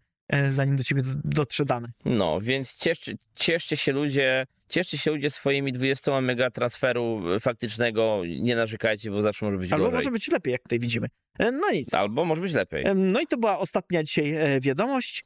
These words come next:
Speaker 2: No, w przyszłym tygodniu będzie grillowanko Tomb
Speaker 1: Mm,
Speaker 2: Raidera
Speaker 1: no
Speaker 2: nowego
Speaker 1: tak,
Speaker 2: z
Speaker 1: bo ja,
Speaker 2: Netflixa.
Speaker 1: ja właśnie, ty już całego obejrzałeś, ja to spróbuję, bo
Speaker 2: Tak.
Speaker 1: widziałem, e, na tym, na Netflixie i tak, "a dobra, już jest całość."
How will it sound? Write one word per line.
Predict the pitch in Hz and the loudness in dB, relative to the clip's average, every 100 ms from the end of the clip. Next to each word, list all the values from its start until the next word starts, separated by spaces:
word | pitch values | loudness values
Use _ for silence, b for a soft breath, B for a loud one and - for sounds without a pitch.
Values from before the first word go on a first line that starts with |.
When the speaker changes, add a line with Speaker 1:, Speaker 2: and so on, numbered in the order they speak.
| - | -2
Speaker 2:
No, | 131 135 | 2 0
w | - | -2
przyszłym | - 170 175 | 0 2 0
tygodniu | 135 123 165 170 143 | 0 0 0 0 0
będzie | 147 131 | 0 0
grillowanko | 123 131 135 123 143 151 139 | 0 2 2 0 -2 -2 -4
Tomb | - 131 | 0 0
Speaker 1:
Mm, | 156 | 2
Speaker 2:
Raidera | 143 143 135 101 | 2 2 2 0
Speaker 1:
no | 120 | 0
Speaker 2:
nowego | - - | 0 2
Speaker 1:
tak, | - 143 | 0 -2
Speaker 2:
z | |
Speaker 1:
bo | 101 160 | 0 0
ja, | |
Speaker 2:
Netflixa. | 160 165 175 | 2 2 2
Speaker 1:
ja | 165 | 2
właśnie, | 156 - 156 | -2 0 -2
ty | 151 | 0
już | 180 - | 0 0
całego | 175 185 175 | 0 2 0
obejrzałeś, | 170 160 160 170 | 0 0 0 0
ja | |
to | 160 156 | -2 -2
spróbuję, | - 170 185 190 185 - _ - | 0 2 2 2 0 -6 _ -2
bo | 165 | 0
Speaker 2:
Tak. | 170 185 | 2 2
Speaker 1:
widziałem, | 180 175 170 | 2 2 0
e, | 180 - 160 156 156 156 | -4 0 2 4 2 2
na | 156 160 151 151 151 | 2 2 4 2 2
tym, | 139 131 135 _ _ _ - | -2 -2 -6 _ _ _ 0
na | 160 156 156 147 | 2 2 0 -2
Netflixie | 160 160 - 170 170 - 160 | 0 0 0 -2 -2 0 0
i | |
tak, | - 156 | 0 0
"a | - 294 | 2 0
dobra, | 269 254 247 190 | 2 0 2 0
już | 180 214 | 0 -2
jest | 190 | -2
całość." | - 180 165 | 0 0 0